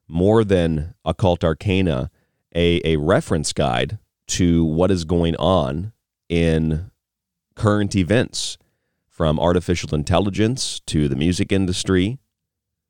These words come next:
to a new chapter that I've added in the second edition, the official second edition of the book, on what's happened in the last year,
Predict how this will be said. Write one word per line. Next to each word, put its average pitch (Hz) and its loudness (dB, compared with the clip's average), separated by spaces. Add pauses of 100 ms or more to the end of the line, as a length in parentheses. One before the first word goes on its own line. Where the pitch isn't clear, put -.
(480)
to 87 4 (580)
a 78 -6
new 98 2
chapter 82 0
that 82 0
I've 78 2
added 76 0 (340)
in 80 0
the 76 0
second 82 -2
edition, 78 -2
the 67 -4
official 78 -2
second 73 -2
edition 71 -2
of 67 -4
the 69 -2
book, 76 0 (600)
on 87 2
what's 92 0
happened 90 0
in 95 0
the 87 2
last 82 0
year, 92 0